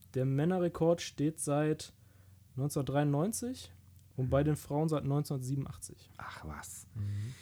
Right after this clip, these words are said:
Speaker 2: Weil das ist so krass, weil wenn du dir jetzt mal überlegst, so Basketballspieler, wie hoch die springen können teilweise, um zu danken und so, da kommen, ja, du und ich kommen da gar nicht an den Korb dran, da haben die noch Luft ohne Ende,
Speaker 1: Mhm.
Speaker 2: ja,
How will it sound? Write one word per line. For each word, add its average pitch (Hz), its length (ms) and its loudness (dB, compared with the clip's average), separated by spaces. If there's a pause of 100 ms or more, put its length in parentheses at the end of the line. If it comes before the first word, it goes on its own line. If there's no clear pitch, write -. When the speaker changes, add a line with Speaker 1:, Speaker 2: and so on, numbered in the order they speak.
(360)
Speaker 2:
Weil 120 180 8
das 131 160 6
ist 143 140 -2
so 139 80 4
krass, - 320 0
weil 110 160 2
wenn 120 100 4
du 135 80 4
dir 139 80 6
jetzt 131 180 2
mal 123 140 4
überlegst, 117 540 0 (960)
so - 120 -4
Basketballspieler, 101 920 2
wie 104 140 2
hoch 110 180 0
die 135 260 -2
springen 127 460 0
können 95 260 0
teilweise, 90 640 -2
um 101 160 -2
zu - 120 -10 (120)
danken 110 400 2
und 90 160 -4
so, 92 100 -4
da 87 80 -2
kommen, 110 400 -2
ja, 101 160 -4
du 127 240 0
und 120 140 0
ich - 140 -6
kommen 117 200 2
da 101 80 2
gar 104 200 0
nicht 117 140 2
an 98 120 0
den 95 160 2
Korb - 260 -2
dran, 95 240 0 (480)
da 98 120 0
haben 101 180 0
die 110 100 2
noch 101 160 4
Luft 131 300 8
ohne 95 280 4
Ende, 82 360 0 (120)
Speaker 1:
Mhm. 104 160 -4
Speaker 2:
ja, 98 220 0